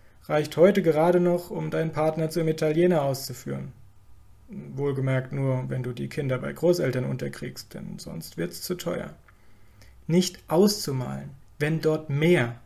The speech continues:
als ein Notgroschen liegen sollte. Das ist doch alles verrückt. Wehe, du bist jetzt nicht empört. Ich kann es drehen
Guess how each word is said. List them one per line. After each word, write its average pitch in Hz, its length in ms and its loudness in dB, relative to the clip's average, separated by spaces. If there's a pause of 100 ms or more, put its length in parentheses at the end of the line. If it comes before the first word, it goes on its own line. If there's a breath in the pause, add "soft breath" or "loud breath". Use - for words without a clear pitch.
(100)
als 139 200 -6
ein 131 140 -2
Notgroschen 131 540 -6
liegen 139 180 -10
sollte. 131 380 -10 (640 soft breath)
Das 220 120 4
ist 240 100 4
doch 247 100 6
alles 247 280 4
verrückt. 254 520 4 (840)
Wehe, 233 260 10
du 262 100 4
bist 254 200 4
jetzt 240 200 8
nicht 247 140 4
empört. 226 640 6 (3000 soft breath)
Ich 180 140 0
kann 165 180 4
es 156 140 -4
drehen 160 400 2